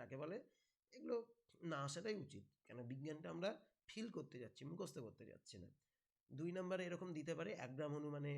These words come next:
কতটা পরমাণু, মানে কতটা ইয়ে সংখ্যা আছে, অণু আছে, কতটা পরমাণু আছে, এরকম বিভিন্ন ঘুরিয়ে ঘুরিয়ে প্রশ্ন আসবে। তার উত্তর আমরা কি পাবো? তার উত্তর আমরা নেক্সট ভিডিওগুলোতে পাবো, ঠিক আছে? তোমাদের এখন মনে হচ্ছে এটা কেমন হচ্ছে, শুরুটা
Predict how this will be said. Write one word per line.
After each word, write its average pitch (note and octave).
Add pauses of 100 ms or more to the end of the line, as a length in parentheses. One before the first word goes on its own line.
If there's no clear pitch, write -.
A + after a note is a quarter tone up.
(140)
কতটা C3
পরমাণু, B2+ (580)
মানে A2+ (320)
কতটা C3 (320)
ইয়ে C#3+ (100)
সংখ্যা C3+
আছে, E3+ (120)
অণু C#3 (100)
আছে, C#3+ (180)
কতটা B2+
পরমাণু B2 (120)
আছে, - (180)
এরকম C#3+
বিভিন্ন D3 (140)
ঘুরিয়ে C#3
ঘুরিয়ে D3
প্রশ্ন - (100)
আসবে। G#2 (340)
তার C#3
উত্তর D3
আমরা F3
কি F3 (200)
পাবো? E3+ (400)
তার C3
উত্তর C3
আমরা F3+
নেক্সট D#3
ভিডিওগুলোতে C3+ (100)
পাবো, - (440)
ঠিক B3
আছে? - (100)
তোমাদের D3
এখন D3+
মনে D3
হচ্ছে D3
এটা D3
কেমন D3+
হচ্ছে, C#3+ (120)
শুরুটা C3+